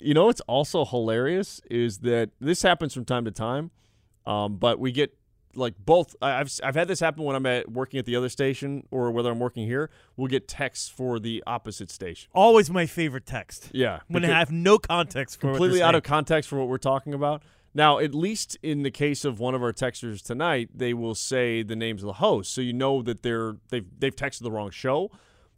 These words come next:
Speaker 1: But oftentimes, you'll get a text like, so, so we've been talking mainly Dolphins, a little bit of Hurricanes.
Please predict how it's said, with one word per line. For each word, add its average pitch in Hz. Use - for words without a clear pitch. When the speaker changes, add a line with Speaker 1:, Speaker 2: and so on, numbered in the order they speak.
Speaker 1:
But 147
oftentimes, 143
you'll 143
get 139
a 131
text -
like, 131
so, 147
so 185
we've 220
been 208
talking 151
mainly 156
Dolphins, 131
a 120
little 135
bit 127
of 113
Hurricanes. 101